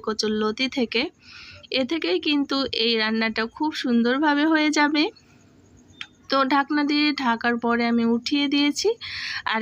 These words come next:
এখন দেখতে পাচ্ছি যে প্রায় এই রেসিপিটা হওয়ার মধ্যে, পানিটা যখন একদম নিচের দিকে চলে যাবে তখনই কিন্তু হয়ে যাবে কচুরলতি আর চিংড়ি মাছের এই সুস্বাদু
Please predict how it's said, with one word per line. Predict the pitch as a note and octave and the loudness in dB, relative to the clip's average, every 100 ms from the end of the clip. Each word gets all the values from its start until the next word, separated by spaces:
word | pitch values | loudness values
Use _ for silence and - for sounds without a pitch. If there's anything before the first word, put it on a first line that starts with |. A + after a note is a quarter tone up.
| A3 | 0
এখন | A#3 B3 B3+ | -2 -2 0
দেখতে | B3 B3+ - D4+ | 0 0 -2 0
পাচ্ছি | D#4 E4 - D4 | 0 0 0 0
যে | C4 B3 - | 2 -2 -2
প্রায় | - B3 B3+ C#4+ C#4+ | -2 2 2 2 0
এই | C4 A#3+ | 0 0
রেসিপিটা | A#3+ A#3+ A3+ A3+ A3+ A#3+ A#3+ | 0 -2 -4 -2 -2 -4 -2
হওয়ার | A3+ A3+ A#3 | 0 2 2
মধ্যে, | A#3 A3 A3+ - B3+ B3 B3+ | 2 0 -2 -2 0 0 2
পানিটা | B3+ A3+ A#3 | 2 2 2
যখন | B3 C4 C4+ B3+ A#3 | 2 0 0 0 0
একদম | A3+ A#3+ B3+ C4 | 0 -2 0 2
নিচের | C4 C#4 B3+ | 0 0 0
দিকে | C#4 C#4+ | 0 0
চলে | C#4+ C#4+ C#4+ D4 | 0 2 2 2
যাবে | D#4 C#4+ C4+ G4+ - - - - | 2 2 0 -2 -10 -20 -20 -10
তখনই | - B3 - C#4+ D4 | -4 -2 0 0 2
কিন্তু | C#4+ C#4 D4 | 0 0 2
হয়ে | C4+ A#3+ | 2 2
যাবে | A#3 A3+ A3+ A3+ A#3 | 2 0 0 -2 -2
কচুরলতি | A3 A3+ B3+ B3 B3 B3+ | -6 -4 -2 0 0 0
আর | A#3+ A#3+ | -2 0
চিংড়ি | A#3+ A#3 A#3+ | 0 2 2
মাছের | A#3 A#3 A#3+ | 2 0 2
এই | A#3+ A#3+ | 2 2
সুস্বাদু | - D4 - D#4+ C#4 B3+ | 0 -2 0 2 2 2